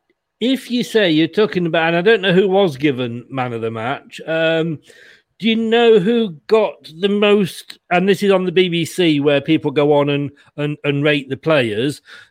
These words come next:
do you know who got the, the highest rating as an England player?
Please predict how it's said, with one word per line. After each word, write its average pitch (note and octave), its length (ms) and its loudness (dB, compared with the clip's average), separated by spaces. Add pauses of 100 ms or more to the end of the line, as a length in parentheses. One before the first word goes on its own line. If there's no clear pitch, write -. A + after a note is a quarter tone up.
(140)
do G3 80 -4
you G#3 40 -2
know G#3 160 0
who G#3+ 160 2
got F3+ 320 -2
the, G3+ 240 4
the G3+ 160 -2
highest G3+ 320 0
rating G#3 420 0
as G3 120 0
an G#3 100 4
England G#3 340 0
player? A3 440 0